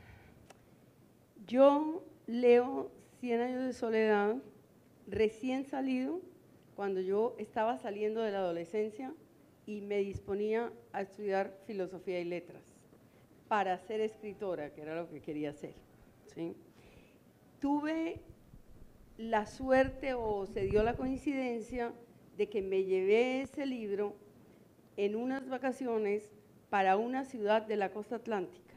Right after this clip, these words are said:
Yo soy de la montaña, yo soy de Antioquia, ¿sí? Eh, una cultura, eh, podríamos decir,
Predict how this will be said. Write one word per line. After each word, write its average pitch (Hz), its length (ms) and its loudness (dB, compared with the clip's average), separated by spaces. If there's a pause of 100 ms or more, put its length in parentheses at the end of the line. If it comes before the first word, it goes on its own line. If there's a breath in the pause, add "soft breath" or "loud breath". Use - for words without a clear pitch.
(440 soft breath)
Yo 214 180 2
soy 269 440 2
de 226 80 0
la 214 100 0
montaña, 196 680 -4 (420)
yo 180 100 -4
soy 214 420 2
de 180 180 -6
Antioquia, 190 720 6 (460)
¿sí? 190 180 -6 (540 loud breath)
Eh, 185 680 4
una 233 280 4
cultura, 254 640 4 (360 loud breath)
eh, 185 680 0 (1300)
podríamos 208 420 2
decir, 208 800 -4